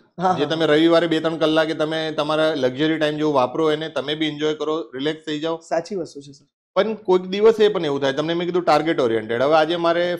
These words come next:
Speaker 2: બાયો ભણવું છે કે મને ફિઝિક્સ, મારી ફિઝિક્સ બહુ સારી છે,
Speaker 1: હમ.
Speaker 2: ક્વેશ્ચન જલ્દી કમ્પ્લીટ થઈ ગયા, તો by evening I can relax. મારો આજે ટાર્ગેટ પતી ગયો છે, કેમ કે મેં ટાર્ગેટ જે મૂક્યો હતો એ કમ્પ્લીટ
Speaker 1: ઓકે.
Speaker 2: થઈ ગયો, I can relax. બીજું, ઘણા છોકરાઓ સવારથી બેઠા હોય, સાંજ સુધી કન્ટિન્યુઅસ રીડિંગ, રીડિંગ, રીડિંગ, રીડિંગ ચાલુ જ હોય.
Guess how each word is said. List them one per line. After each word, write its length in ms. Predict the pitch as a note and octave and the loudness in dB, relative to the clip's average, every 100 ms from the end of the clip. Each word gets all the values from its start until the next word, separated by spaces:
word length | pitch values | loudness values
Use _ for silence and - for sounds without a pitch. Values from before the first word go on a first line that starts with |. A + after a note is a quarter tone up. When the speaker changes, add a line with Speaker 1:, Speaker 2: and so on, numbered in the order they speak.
| E3 | 0
Speaker 2:
બાયો 320 | D#3 D#3+ D#3+ | 2 4 2
ભણવું 320 | C#3+ C#3 C3+ | 2 0 -2
છે 160 | C3+ B2+ | -2 -4
કે 80 | D3 | -4
મને 180 | D3+ | -4
ફિઝિક્સ, 320 | D#3 D#3 C#3+ C3+ | -4 -2 -2 -2
મારી 160 | D3 | -2
ફિઝિક્સ 300 | C#3+ D3+ D#3+ | -2 -4 -4
બહુ 180 | D3+ E3 | 0 0
સારી 320 | E3 B2 A#2 | 2 0 0
છે, 160 | A2 A#2+ | -6 -10
Speaker 1:
હમ. 360 | - - F3+ | -12 -12 -10
Speaker 2:
ક્વેશ્ચન 340 | D3 D#3 F3 D#3 | -2 0 0 0
જલ્દી 240 | - E3+ | 0 0
કમ્પ્લીટ 420 | F3+ D3 C#3 C#3 | -2 -4 -6 -8
થઈ 160 | C3 A#2 | -8 -6
ગયા, 220 | A2 A2+ - _ _ _ _ | -6 -8 -10 _ _ _ _
તો 60 | F#3+ | -6
by 160 | F#3+ G3 | -2 -2
evening 480 | F#3+ F#3+ G#3 A#3 A#3 _ _ _ _ _ A#3 | -2 -4 -4 -6 -6 _ _ _ _ _ -10
I 60 | |
can 160 | A#3+ C#4 | -8 -8
relax. 220 | D4 A3+ - - | -6 -6 -8 -4
મારો 140 | E3 A3 | 0 2
આજે 140 | A3+ | 2
ટાર્ગેટ 360 | A#3+ G#3+ C#4 B3+ | 2 4 2 0
પતી 220 | G#3+ A3+ | -2 -2
ગયો 220 | C#3 G#2+ | -2 -2
છે, 140 | G#2+ | -6
કેમ 160 | A#2+ D3+ | -6 -2
કે 60 | E3+ | 0
મેં 180 | F#3 | 0
ટાર્ગેટ 300 | F3+ D#3+ F#3 | 2 2 2
જે 100 | F3+ | 0
મૂક્યો 320 | F#3 F3 E3+ A3 | 0 -2 2 2
હતો 160 | F3 | 4
એ 60 | E3+ | 0
કમ્પ્લીટ 320 | D#3+ E3 G#3+ | 0 2 0
Speaker 1:
ઓકે. 100 | - | 0
Speaker 2:
થઈ 140 | F3+ | -2
ગયો, 100 | E3 | 2
I 120 | D3+ D#3 | 2 2
can 120 | F3 | 0
relax. 240 | B2 F#2+ - A2+ | -2 -4 -10 -2
બીજું, 360 | D3 C#3+ G2+ - _ _ _ _ - | -2 -2 -6 -8 _ _ _ _ -4
ઘણા 200 | D#3 G3 | 0 0
છોકરાઓ 300 | E3+ F3+ F#3+ | 0 0 0
સવારથી 460 | F#3+ F#3+ G3 F#3+ F3 | 2 4 4 4 2
બેઠા 220 | F3 F3 | 2 2
હોય, 80 | F3+ | 2
સાંજ 320 | F3 E3+ E3+ | 2 0 0
સુધી 220 | E3 E3+ | -2 -2
કન્ટિન્યુઅસ 540 | E3+ E3 D#3+ E3+ E3+ D3 | 0 -2 0 -2 -2 -2
રીડિંગ, 380 | D3+ D#3+ D#3+ C#3 | -2 0 -2 -4
રીડિંગ, 300 | D3+ D#3+ D3 | -4 -4 -4
રીડિંગ, 280 | D3 D#3 | -6 -4
રીડિંગ 260 | C#3+ D3+ D#3 | -4 -6 -4
ચાલુ 240 | D3+ D3+ | -4 -4
જ 80 | C3+ | -6
હોય. 180 | G#2+ | -8